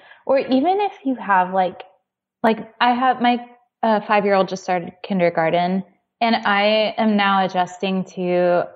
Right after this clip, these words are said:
our new schedule where he's home at, like, three thirty. And so, like, workflow just keeps changing depending on family. And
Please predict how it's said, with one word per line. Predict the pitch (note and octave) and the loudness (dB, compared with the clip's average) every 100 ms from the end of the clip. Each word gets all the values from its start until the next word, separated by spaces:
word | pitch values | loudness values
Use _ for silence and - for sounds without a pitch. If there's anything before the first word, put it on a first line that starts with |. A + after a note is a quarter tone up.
| - | -4
our | F#3+ F#3+ | -2 0
new | F#3 F3 E3 | 0 -2 -6
schedule | - - C4+ A#3+ A3 G3 | -10 -4 -2 0 0 2
where | F#3 F3+ | 0 -2
he's | F#3+ F#3 | -4 -8
home | - F3+ E3+ E3 | -6 -4 -4 -4
at, | - | -4
like, | E3 - - | -4 -4 -6
three | F#3 E3+ | -2 -2
thirty. | F3 E3+ E3 - G#3 G#3 - - - - - | 0 0 0 0 -2 -2 -10 -20 -20 -20 -6
And | - A3+ A3 | 0 2 2
so, | A#3+ A3 G#3 F#3 - - _ _ _ - | 2 4 2 0 -8 -20 _ _ _ -4
like, | A#3+ A#3+ | 0 2
workflow | A3 A#3 B3+ - D4+ D#4 | 2 2 0 -2 0 0
just | D4 D4+ | 0 -6
keeps | - A#3+ - | -4 -4 -4
changing | - G3 F3 F3+ F3+ F3 F3+ - | -8 -4 -2 0 0 -2 -6 -6
depending | - G#3+ - G3 F#3 | -2 -2 0 2 4
on | F3+ F#3+ | 2 2
family. | F#3+ E3+ E3+ E3+ F3 F3 - | 0 0 -2 0 2 2 2
And | G3+ F#3+ F#3 | 0 2 2